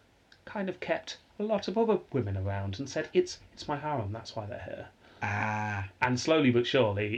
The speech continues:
Speaker 1: it just became synonymous with your own personal brothel.
Speaker 2: Yeah. <laughs>
Speaker 1: Yeah. Changed especially in medieval Europe times, when you actually
Speaker 2: Yeah.
Speaker 1: started to see some rulers in medieval Europe create their own harems.
Speaker 2: Ah.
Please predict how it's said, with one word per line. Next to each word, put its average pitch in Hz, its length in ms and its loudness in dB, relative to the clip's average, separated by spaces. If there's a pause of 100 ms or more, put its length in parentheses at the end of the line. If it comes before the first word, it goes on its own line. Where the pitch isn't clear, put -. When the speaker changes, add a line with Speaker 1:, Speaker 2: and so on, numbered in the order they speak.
Speaker 1:
it 120 140 -2
just - 240 -6
became 101 320 -4
synonymous 107 720 -4
with 104 240 -2 (320)
your 104 160 -2
own 101 240 -4
personal 104 400 -6
brothel. 104 560 -8 (180)
Speaker 2:
Yeah. 139 200 2 (120)
<laughs> - 0 - (480)
Speaker 1:
Yeah. - 260 -2 (840)
Changed 160 260 2
especially 135 640 0
in 120 320 -2
medieval 127 600 4
Europe 113 400 2
times, - 560 -10 (140)
when 104 340 -4
you 117 80 2
actually 131 160 2
Speaker 2:
Yeah. 113 120 4
Speaker 1:
started 98 420 -2
to - 60 -10
see 104 200 -8
some 104 400 -10
rulers 104 360 -2
in 107 180 -4
medieval 104 560 -10
Europe 123 440 -2 (500)
create 107 280 -6
their 104 240 -6
own 151 200 -2
harems. - 600 -10 (280)
Speaker 2:
Ah. 101 260 -6